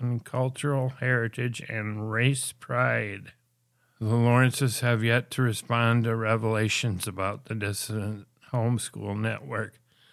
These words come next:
but Logan Lawrence's family, which operates an insurance agency in town, issued a statement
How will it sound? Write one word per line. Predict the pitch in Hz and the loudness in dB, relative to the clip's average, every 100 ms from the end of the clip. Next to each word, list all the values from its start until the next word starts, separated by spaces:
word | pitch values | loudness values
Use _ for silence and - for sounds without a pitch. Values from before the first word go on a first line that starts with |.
| _ _ - | _ _ -8
but | 107 | -8
Logan | 110 117 123 120 117 120 | -2 2 2 4 4 4
Lawrence's | 113 117 110 - 107 | 6 4 2 -2 -4
family, | - 143 160 156 151 | 2 6 8 6 6
which | 120 110 120 | 4 2 4
operates | 110 110 - 113 113 - 123 | 4 4 2 0 0 -4 -4
an | 123 | -2
insurance | 113 110 - 147 139 135 | -2 -2 2 2 2 0
agency | 127 110 117 107 - 113 | 0 0 -2 -2 -4 -4
in | 113 110 | -2 -4
town, | - 143 147 135 | 2 4 4 4
issued | 127 110 120 113 | 0 0 -2 -2
a | 110 | -2
statement | - 139 139 - 139 123 | -2 -2 -2 -2 -4 -4